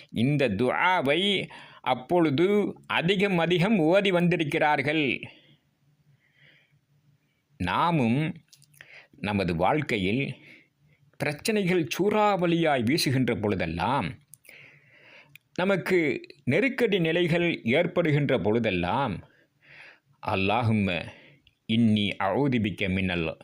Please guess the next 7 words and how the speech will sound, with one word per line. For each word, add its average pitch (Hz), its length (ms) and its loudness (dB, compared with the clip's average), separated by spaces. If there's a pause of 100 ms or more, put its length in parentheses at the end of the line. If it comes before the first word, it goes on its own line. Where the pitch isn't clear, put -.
(520)
ஹம்மி 131 760 0 (500)
வல் 104 300 0
ஹஸனி 117 540 0 (580)
வல் 98 200 0
அஜ்ஸி 113 640 -2 (540)
வல் 101 320 -2
கஸலி 120 480 -2